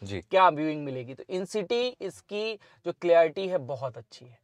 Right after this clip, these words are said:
Speaker 1: बढ़िया है
Speaker 2: हाँ,
Speaker 1: इस बार।
Speaker 2: जैसे अब जबलपुर में ही हमने ट्राई किया है, तो
Speaker 1: हाँ।
Speaker 2: जबलपुर में भी हमें मैप ढूंढने में दिक्कत नहीं होती।
Speaker 1: दिक्कत नहीं आई ना
Speaker 2: नहीं,
Speaker 1: इसमें अभी?
Speaker 2: बिल्कुल नहीं।
Speaker 1: ओके।
Speaker 2: इसमें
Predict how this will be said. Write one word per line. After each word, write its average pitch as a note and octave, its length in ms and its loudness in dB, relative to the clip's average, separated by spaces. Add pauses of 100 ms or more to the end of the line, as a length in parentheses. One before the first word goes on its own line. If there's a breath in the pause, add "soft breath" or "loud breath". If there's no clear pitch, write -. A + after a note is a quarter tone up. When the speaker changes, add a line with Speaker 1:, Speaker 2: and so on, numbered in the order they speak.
(100)
Speaker 1:
बढ़िया G#2 260 4
है F#2 140 2
Speaker 2:
हाँ, - 300 -2
Speaker 1:
इस F2+ 100 -8
बार। F2 120 0
Speaker 2:
जैसे E3 180 2
अब E3+ 100 4
जबलपुर F3+ 480 6
में G#3 120 -4
ही G#3+ 60 -2
हमने F#3 220 -2
ट्राई E3 260 2
किया E3 260 0
है, F#3+ 80 2
तो G#3+ 80 -6
Speaker 1:
हाँ। E3+ 80 -4
Speaker 2:
जबलपुर E3+ 460 0
में G3 180 -6
भी G3+ 100 -6
हमें F#3 360 -6 (280 soft breath)
मैप D#3+ 500 0
ढूंढने F3+ 360 -2
में F3 120 -2
दिक्कत C3 340 -8
नहीं A#2+ 100 -20
होती। G#2+ 160 -10
Speaker 1:
दिक्कत A#2 280 2
नहीं A2 100 -2
आई G2 100 -2
ना C#3 60 0
Speaker 2:
नहीं, D3+ 80 0
Speaker 1:
इसमें D#3+ 120 -2
अभी? E3 120 -2
Speaker 2:
बिल्कुल E3 420 4
नहीं। A2+ 120 -14 (220 soft breath)
Speaker 1:
ओके। A#2 400 -4
Speaker 2:
इसमें A#3 340 -4